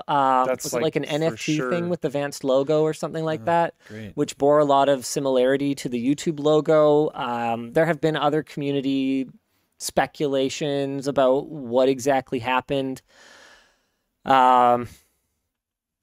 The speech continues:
Speaker 1: I don't see any, any other good guesses in the, in the chat so far. Yeah,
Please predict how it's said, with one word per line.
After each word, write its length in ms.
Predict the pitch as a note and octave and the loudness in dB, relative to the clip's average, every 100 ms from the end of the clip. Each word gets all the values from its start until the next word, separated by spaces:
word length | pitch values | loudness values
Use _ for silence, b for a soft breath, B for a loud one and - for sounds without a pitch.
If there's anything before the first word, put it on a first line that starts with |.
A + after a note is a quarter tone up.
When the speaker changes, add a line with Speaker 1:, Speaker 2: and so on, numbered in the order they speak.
| _ _ _ _ _ _ _ _ - - | _ _ _ _ _ _ _ _ -20 -4
Speaker 1:
I 100 | C#3 | 2
don't 160 | E3 E3+ | 2 2
see 280 | - F3+ - | 2 2 2
any, 520 | E3 E3+ E3+ E3 E3+ | 2 4 4 2 2
any 240 | E3+ F3 - | 2 2 2
other 680 | D3+ D#3 E3+ E3 D#3 D3+ A#2 _ C3+ | 2 4 4 4 4 2 -4 _ -2
good 300 | D#3 E3 C#3+ | 2 2 2
guesses 840 | C#3 C#3+ D3 D#3+ D3+ D3 - - - _ _ _ _ _ - | 2 2 0 2 0 0 -4 -6 -10 _ _ _ _ _ -4
in 360 | D#3 D3+ C#3+ | -2 -2 -4
the, 540 | C3 C#3+ C#3 C#3 C#3 C3+ _ _ _ _ - | -2 0 2 2 2 0 _ _ _ _ -6
in 140 | C#3 | -4
the 60 | B2+ | -4
chat 400 | - D3+ D#3+ - | 2 2 2 -2
so 300 | - C#3+ C3+ | 2 2 2
far. 640 | - C#3+ C3+ E3 G3 G3+ _ _ _ _ _ _ _ _ _ _ _ _ _ _ _ _ _ _ _ - | 0 2 4 4 2 -2 _ _ _ _ _ _ _ _ _ _ _ _ _ _ _ _ _ _ _ -6
Yeah, 240 | C#3+ D#3+ | -4 -4